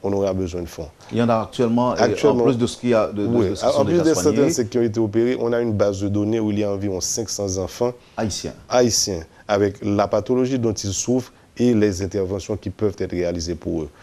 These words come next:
Speaker 1: On est en train maintenant de compléter cette base pour voir où ces interventions sont réalisées.
Speaker 2: Mm.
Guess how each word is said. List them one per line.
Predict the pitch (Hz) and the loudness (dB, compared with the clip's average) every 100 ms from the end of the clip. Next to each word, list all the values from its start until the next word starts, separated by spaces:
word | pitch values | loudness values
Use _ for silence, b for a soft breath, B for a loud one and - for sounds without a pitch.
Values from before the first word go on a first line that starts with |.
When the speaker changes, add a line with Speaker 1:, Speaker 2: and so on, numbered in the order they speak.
| B | B
Speaker 1:
On | 104 | 0
est | 104 101 | 2 2
en | 107 | 2
train | 98 | 0
maintenant | 95 95 92 | 0 -2 -2
de | 87 | -4
compléter | 87 98 95 101 101 | -4 -4 -2 -2 -2
cette | 92 95 90 | -4 -4 -2
base | 92 104 98 | 0 0 -2
pour | 92 | -6
voir | 92 101 101 | -2 0 0
où | 120 120 | 0 0
ces | 110 98 | 0 -2
interventions | 98 95 92 90 95 95 | -2 -2 -4 -6 -8 -10
sont | - 95 | -8 -4
réalisées. | 90 87 85 - - | -2 -2 -4 -8 -12
Speaker 2:
Mm. | B | B